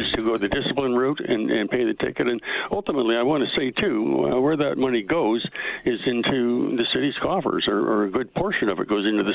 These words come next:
Speaker 2: city's coffers, and the rest goes into the province's coffers. So the taxpayer really is not out one cent, accept the cost of running a grievance like that through various levels of, of, uh, boards and courts.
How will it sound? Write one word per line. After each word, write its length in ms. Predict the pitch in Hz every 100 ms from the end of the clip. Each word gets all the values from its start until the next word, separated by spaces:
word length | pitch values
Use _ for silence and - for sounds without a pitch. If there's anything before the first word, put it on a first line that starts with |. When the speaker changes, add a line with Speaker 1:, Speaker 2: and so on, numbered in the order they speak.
| -
Speaker 2:
city's 220 | 110 104 -
coffers, 300 | 127 156 139
and 100 | 131
the 60 |
rest 180 | 143 127
goes 160 | 143 127
into 180 | 139 123
the 100 | 123
province's 460 | 151 131 - - -
coffers. 400 | 90 - - - - - - -
So 100 | 127
the 80 | 123
taxpayer 540 | 160 147 - 123 107
really 320 | 110 104 101
is 160 | 95 95
not 240 | 107 98
out 160 | 101 90
one 220 | 95 80 -
cent, 180 | 113 80 - - - - - -
accept 580 | - - - 123 - - - - - - -
the 80 | -
cost 420 | - 143 147 -
of 100 | 98
running 260 | 104 98 98
a 60 |
grievance 380 | 85 120 156 135 -
like 180 | 90 -
that 220 | 92 104 -
through 140 | 113
various 320 | 92 107 107 - - - 110
levels 380 | 107 101 92
of, 160 | 92 90
of, 360 | - 113 98 117
uh, 160 | 120
boards 360 | - 113 107 -
and 160 | - -
courts. 340 | 82 -